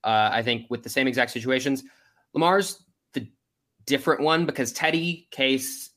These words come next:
Smith could all run the schemes that the Vikings have ran and do pretty similar jobs, fulfill similar, similar roles as Kirk Cousins.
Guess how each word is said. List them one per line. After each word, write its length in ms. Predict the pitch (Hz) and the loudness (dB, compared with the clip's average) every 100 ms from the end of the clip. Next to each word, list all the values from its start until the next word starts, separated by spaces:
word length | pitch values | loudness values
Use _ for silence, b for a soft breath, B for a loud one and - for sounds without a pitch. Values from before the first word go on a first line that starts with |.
| - | -16
Smith 400 | - 143 135 131 | -6 0 0 0
could 140 | 135 | 0
all 240 | 120 135 131 | 4 4 4
run 180 | 127 | 0
the 80 | 120 | -2
schemes 420 | 113 123 113 120 117 | -4 -2 -2 -4 -6
that 100 | 107 | -4
the 40 | |
Vikings 300 | 117 113 113 | -4 -2 -6
have 120 | 113 | -4
ran 380 | 110 113 120 120 B B B | 0 2 0 -2 B B B
and 160 | 123 123 | -4 2
do 260 | 135 131 - | 2 0 -6
pretty 340 | - 160 156 | -2 0 0
similar 800 | 139 - 123 123 120 117 113 - _ - | -4 -2 0 2 4 2 0 -4 _ -10
jobs, 460 | - 123 120 120 113 | 0 2 2 0 -6
fulfill 360 | - 113 127 120 | -10 0 0 2
similar, 480 | - 123 120 117 - | 0 -2 0 -2 -4
similar 640 | - - 143 135 127 120 | -8 0 2 2 2 0
roles 640 | 92 110 113 117 123 131 120 | -2 -2 2 4 4 2 -4
as 100 | 110 | -8
Kirk 220 | 120 113 | -6 -2
Cousins. 420 | 123 127 147 156 | 0 2 -2 -4